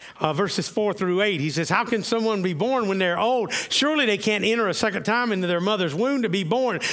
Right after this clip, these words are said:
And Jesus answered, "I tell you the truth, very truly I tell you, no one can enter the kingdom of God unless they are born of water and of the Spirit." Uh, so he's giving us some perspective here. He's talking about being born again, but he's re-,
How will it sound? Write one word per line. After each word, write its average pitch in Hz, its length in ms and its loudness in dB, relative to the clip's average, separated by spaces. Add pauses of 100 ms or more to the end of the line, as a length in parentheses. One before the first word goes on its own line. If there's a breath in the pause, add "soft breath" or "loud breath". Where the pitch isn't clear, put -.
(120)
And 175 140 0
Jesus 226 320 0
answered, 214 420 0 (180 loud breath)
"I 180 80 2
tell 233 180 0
you 254 120 0
the 262 80 2
truth, 294 440 0
very 233 320 0 (440)
truly 311 340 2
I 185 120 2
tell 190 260 0
you, 117 180 -4 (320 loud breath)
no 240 160 2
one 269 200 0
can 202 180 0
enter 233 240 0
the 185 100 -2
kingdom 220 360 0
of 156 100 -2
God 185 360 0 (180 loud breath)
unless 196 300 0
they 190 120 2
are 175 80 0
born 196 340 0
of 156 140 -2
water 196 600 0 (260 loud breath)
and 208 540 0 (240 loud breath)
of 175 260 0
the 196 80 2
Spirit." 247 540 0 (520 loud breath)
Uh, 190 180 0
so 208 160 0
he's 196 140 0
giving 233 300 0
us 190 140 0
some 160 160 -2
perspective 185 560 -2
here. 160 240 0 (180 loud breath)
He's 180 160 -2
talking 226 240 2
about 190 300 0
being 185 240 0
born 185 200 0
again, 220 320 2
but 185 120 0
he's 147 160 -2
re-, 160 80 -2